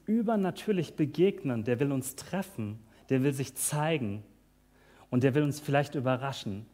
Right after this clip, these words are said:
wie wir das gar nicht vermuten würden. Und mir ist bewusst geworden an dieser Station, es ist überhaupt nicht entscheidend, was die Frauen da gerade tun, sondern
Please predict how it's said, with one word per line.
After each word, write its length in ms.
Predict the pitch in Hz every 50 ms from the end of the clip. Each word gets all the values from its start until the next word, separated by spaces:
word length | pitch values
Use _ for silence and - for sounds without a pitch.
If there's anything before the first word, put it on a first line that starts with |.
| _ _
wie 140 | 127 123
wir 80 | 123 120
das 160 | 123 120 -
gar 120 | - 123 131
nicht 160 | 135 120 -
vermuten 520 | - 131 127 131 147 151 151 127 113 104
würden. 400 | 101 98 98 95 95 95 101 104 - - _ _ _ _ _ _ _ _ _ _ _ _ _ - - - - - - - - - - - -
Und 60 | - 135
mir 60 | 170
ist 260 | 160 - - - -
bewusst 260 | 160 165 208 202 -
geworden 340 | - 208 156 175 180 185 175
an 60 | 160
dieser 200 | 151 135 151 156
Station, 500 | 139 - 165 147 - - - 165 185 185 - - - - - -
es 160 | - 135 -
ist 100 | 175 151
überhaupt 420 | 208 190 160 123 127 175 233 233 -
nicht 140 | 226 214 -
entscheidend, 640 | 190 147 - - 147 147 156 175 175 202 175 -
was 140 | 151 139 -
die 100 | - 135
Frauen 380 | - - - 143 135 151 160 139
da 80 | 135
gerade 260 | 123 - - 123 117 -
tun, 480 | - - - 151 117 107 101 107 120 - - - _ _ _ _ _ _ _ _ _ _ _ _ _ _
sondern 480 | - - 123 135 143 147 139 135 139 135